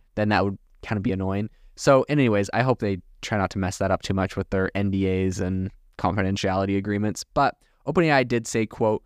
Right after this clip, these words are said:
"What we value most is your willingness to engage and bring your perspective to how we assess the impact of A I systems." So, you know, is red teaming sufficient for the challenges that A Is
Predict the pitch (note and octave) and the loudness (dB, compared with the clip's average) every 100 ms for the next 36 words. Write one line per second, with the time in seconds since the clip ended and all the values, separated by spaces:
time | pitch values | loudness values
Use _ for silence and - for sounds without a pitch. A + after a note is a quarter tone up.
0 | _ - A2+ B2 B2 B2+ C3 A#2 A2+ - | _ -2 2 4 6 4 4 4 2 0
1 | - G2+ G#2 G2 F#2 F#2 B2+ C3 B2+ B2+ | -4 -2 0 0 0 2 2 4 2 -2
2 | - A2 F#2+ F#2 A#2 A#2 A#2 - G2 B2 | -2 -2 -2 2 2 2 -2 -4 0 4
3 | D3 C3+ - A#2+ - A2 - A2 G#2 - | 4 4 0 -2 0 -2 0 -2 -2 -4
4 | A2 G#2 G2 F#2+ A#2+ A#2 - G#2+ - D3 | -2 0 2 2 2 2 2 0 0 -2
5 | A2+ A2 A2 G#2+ - G2 F#2+ - F#2+ F#2+ | -2 0 0 -2 -2 0 -2 -2 -2 0
6 | F#2 - - - - - - C#3+ B2+ - | -2 -4 -8 -8 -10 -6 2 2 2 -8
7 | - _ - D#3 A2+ G2+ _ - C#3 C3+ | -20 _ -2 0 0 -2 _ -2 0 2
8 | A2+ A2 B2 - C3 B2+ B2 - - G#2 | 2 2 2 2 0 2 0 -4 -2 -2
9 | - A2+ - G#2+ G2+ - F#2+ G2+ G2+ G#2 | 0 -2 0 0 0 0 0 0 0 0
10 | G2+ G2 F#2 - _ _ F#2 G2 F#2+ F#2 | 0 -2 -4 -6 _ _ -4 0 0 0
11 | F#2 F#2+ F2+ - | 0 -2 -6 -10